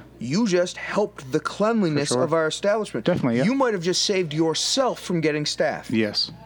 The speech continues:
Speaker 1: Right?
Speaker 2: For sure, yeah.
Speaker 1: That's team.
Speaker 2: Because if we get, if the gym, one person gets staff, the whole gym gets staff.
Speaker 1: That's
Speaker 2: You gotta
Speaker 1: fucked,
Speaker 2: shut
Speaker 1: right?
Speaker 2: down. It Javex, Javex the shit out of everything,
Speaker 1: Yep.
Speaker 2: disinfect everything,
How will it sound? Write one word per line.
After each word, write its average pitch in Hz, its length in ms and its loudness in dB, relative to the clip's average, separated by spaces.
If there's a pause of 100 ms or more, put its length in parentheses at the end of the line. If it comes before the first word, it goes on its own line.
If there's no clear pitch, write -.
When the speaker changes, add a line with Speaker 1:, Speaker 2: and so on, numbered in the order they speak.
Speaker 1:
Right? 190 400 0
Speaker 2:
For - 180 0
sure, 175 280 2
yeah. 127 140 4
Speaker 1:
That's 135 160 -4
team. 311 540 -2
Speaker 2:
Because 143 200 0
if 135 140 0
we 151 100 4
get, 143 140 2 (240)
if - 200 -4
the 139 140 2
gym, 147 360 2
one 147 240 2
person 139 260 2
gets 127 240 0
staff, 117 380 0
the 117 80 -2
whole 117 160 0
gym 107 220 -2
gets 104 200 -4
staff. 104 240 0
Speaker 1:
That's - 20 -2
Speaker 2:
You 135 140 2
gotta 120 80 2
Speaker 1:
fucked, 127 140 0
Speaker 2:
shut 139 60 2 (100)
Speaker 1:
right? - 60 -14
Speaker 2:
down. 123 380 0 (320)
It 127 140 0
Javex, 127 560 0 (120)
Javex 127 460 0
the - 80 -2
shit 135 220 0
out 123 60 0
of 120 100 0
everything, 131 400 0 (240)
Speaker 1:
Yep. - 80 -8
Speaker 2:
disinfect 131 500 0
everything, 139 460 2